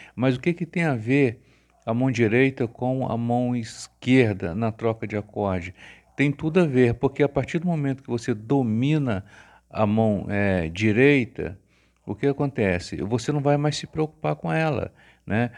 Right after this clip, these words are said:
Quando você estiver fazendo a troca de acorde, estiver fazendo o ritmo, no caso, né? Então, você estiver fazendo um acompanhamento, en-,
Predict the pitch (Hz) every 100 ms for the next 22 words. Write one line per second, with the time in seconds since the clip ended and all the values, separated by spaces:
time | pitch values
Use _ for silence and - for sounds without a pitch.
0 | - - 113 113 107 120 104 113 117 107
1 | 117 113 110 110 107 107 110 107 110 113
2 | 120 113 92 78 76 _ _ _ _ _
3 | _ - 92 104 104 107 113 110 110 120
4 | 117 - - 87 - _ _ - 95 -
5 | 101 113 113 98 95 113 127 - - -
6 | _ - 110 117 120 113 - 104 120 110
7 | 107 117 117 110 113 120 117 113 117 120
8 | 110 98 85 85 - - - 113